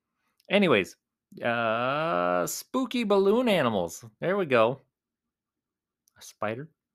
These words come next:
Big ol' spider balloon. Kinda like an octopus, but I'll, um, do the legs differently. I like to pinch twist the knees. And then you gotta add a whole nother balloon for a head.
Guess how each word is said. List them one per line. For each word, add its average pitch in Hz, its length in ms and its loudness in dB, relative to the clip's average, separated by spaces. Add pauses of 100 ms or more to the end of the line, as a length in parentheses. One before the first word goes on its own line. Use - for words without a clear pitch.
(360)
Big 113 120 -8
ol' 107 140 -4
spider 113 380 -6
balloon. 127 400 -8 (1800)
Kinda 113 180 -2
like 113 120 -2
an 107 100 0
octopus, 135 540 0
but 107 180 -2
I'll, 107 220 2
um, 92 380 -2 (1000)
do 123 120 -2
the 117 100 0
legs 113 380 -2
differently. 135 500 -6 (120)
I 104 60 -6
like 104 220 -2
to 104 200 -8
pinch 120 280 -8
twist - 300 -8
the 110 80 -4
knees. 127 400 -6 (1600)
And 113 120 -6
then 117 100 -2
you 110 80 -4
gotta 113 240 2
add 113 160 4
a 98 60 4
whole 127 180 0
nother 120 220 -2
balloon 123 300 -2
for 113 180 0
a 104 60 0
head. 131 280 -2